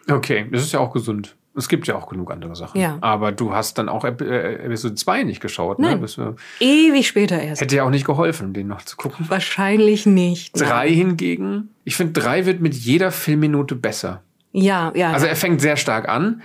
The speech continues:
Speaker 1: lässt dann wahnsinnig stark nach und,
Speaker 2: Und
Speaker 1: und
Speaker 2: dann ab
Speaker 1: erholt sich
Speaker 2: Mitte,
Speaker 1: dann aber.
Speaker 2: ab Mitte wird's wieder, also ich konnte wirklich festmachen jetzt beim, beim letzten Mal schauen hierfür,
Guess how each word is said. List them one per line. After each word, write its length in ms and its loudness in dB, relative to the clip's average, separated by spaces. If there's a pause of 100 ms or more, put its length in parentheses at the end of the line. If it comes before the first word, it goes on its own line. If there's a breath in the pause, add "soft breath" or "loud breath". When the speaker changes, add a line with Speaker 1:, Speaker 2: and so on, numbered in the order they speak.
(100)
Speaker 1:
lässt 280 0
dann 220 2
wahnsinnig 640 4
stark 300 -2
nach 460 -2 (140)
und, 260 0
Speaker 2:
Und 80 2
Speaker 1:
und 60 4
Speaker 2:
dann 120 2
ab 60 -2
Speaker 1:
erholt 280 6
sich 100 4 (120)
Speaker 2:
Mitte, 60 2
Speaker 1:
dann 140 4
aber. 440 2 (140)
Speaker 2:
ab 160 -4
Mitte 360 4
wird's 240 2
wieder, 540 2
also 680 -2 (320)
ich 160 -2
konnte 340 2
wirklich 260 2
festmachen 420 2
jetzt 240 0
beim, 420 0
beim 160 0
letzten 300 0
Mal 120 2
schauen 320 0
hierfür, 520 0